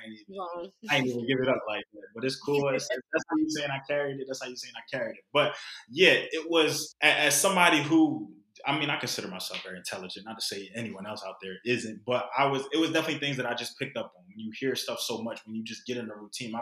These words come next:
Speaker 1: parents, I would consider them very strict parents. And while back then it didn't really make sense to me, while having to explain who I'm going with, where I'm going, why I'm going, when
Speaker 2: Right,
Speaker 1: I'm
Speaker 2: why,
Speaker 1: leaving,
Speaker 2: yeah.
Speaker 1: how we get in here, what time, like, you know, in the moment, I'm just like, "Yo, this is so exhausting," when people can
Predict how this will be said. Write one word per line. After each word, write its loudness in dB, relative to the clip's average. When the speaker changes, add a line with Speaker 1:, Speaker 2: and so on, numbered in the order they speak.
Speaker 1:
parents, -4
I -2
would -2
consider -6
them -6
very -2
strict -6
parents. -4
And -8
while -2
back -6
then -8
it -12
didn't -10
really -10
make -18
sense -8
to -12
me, -8
while -6
having 4
to -4
explain -4
who 2
I'm 0
going -4
with, -10
where -2
I'm -6
going, -10
why -2
I'm -8
going, -12
when -2
Speaker 2:
Right, -2
Speaker 1:
I'm -2
Speaker 2:
why, -10
Speaker 1:
leaving, -10
Speaker 2:
yeah. -10
Speaker 1:
how 8
we 2
get -2
in -6
here, -10
what -2
time, -6
like, 0
you 2
know, 4
in 0
the -2
moment, 4
I'm 2
just -2
like, 0
"Yo, 2
this -2
is -4
so 2
exhausting," 0
when -6
people -8
can -8